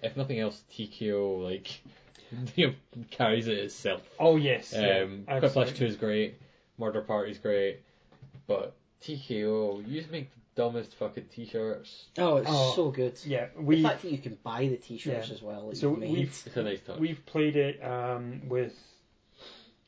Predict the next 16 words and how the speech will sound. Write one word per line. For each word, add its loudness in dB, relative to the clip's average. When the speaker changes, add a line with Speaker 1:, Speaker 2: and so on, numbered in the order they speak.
Speaker 2:
two 0
different -6
sets -6
of -10
people -8
as -10
well. -2
Speaker 1:
Mm-hmm. -10
Speaker 2:
And, -4
yeah, 2
T -4
K -6
O 0
just -8
wins -2
it -6